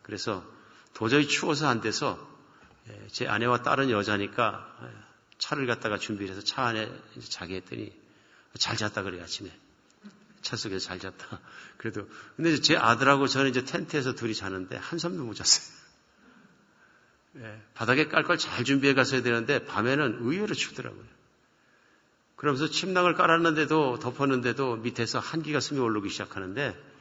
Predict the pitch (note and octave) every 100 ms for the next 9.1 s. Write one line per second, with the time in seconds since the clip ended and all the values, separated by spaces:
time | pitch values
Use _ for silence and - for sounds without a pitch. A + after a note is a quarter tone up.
0 | - _ - - - G#2+ F#2+ B2+ D3 A2+
1 | B2+ B2+ C#3 E3+ E3 D3+ C3 C#3 C3 -
2 | D#3 F#3+ A2 G#2 - - B2 - A2+ -
3 | _ - _ _ _ _ _ _ _ _
4 | - D3+ B2+ D3+ D3+ D3+ C#3+ C#3+ C#3+ D#3
5 | C3 - D#3+ D#3+ D3 B2 A#2+ C3 B2+ C3+
6 | A#2+ A#2+ G#2 G#2 A2 G2 F#2+ - F#2+ -
7 | - G2+ - - - - - - A#2+ A#2
8 | A#2+ C3 C#3 C3+ G#2 - A#2 A#2 C2+ A#1+